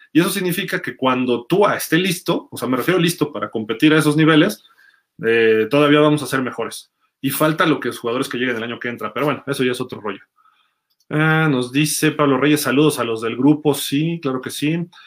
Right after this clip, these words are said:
Miguel Darío Pérez, "¿Qué tal, Gil? ¿Cómo estás?". <laughs> Casi me da diabetes. Sí,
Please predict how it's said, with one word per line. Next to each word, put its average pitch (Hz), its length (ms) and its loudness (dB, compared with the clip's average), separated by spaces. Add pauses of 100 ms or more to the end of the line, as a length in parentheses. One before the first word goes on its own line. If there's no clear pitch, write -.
(280)
Miguel 135 220 4
Darío 143 280 4
Pérez, 143 560 2
"¿Qué 156 80 -2
tal, 156 240 -2
Gil? 151 120 -2
¿Cómo 151 160 0
estás?". 147 260 -2
<laughs> - 280 2
Casi 175 40 4
me 135 120 2
da 127 140 -4 (100)
diabetes. 127 760 -6 (260)
Sí, - 560 -2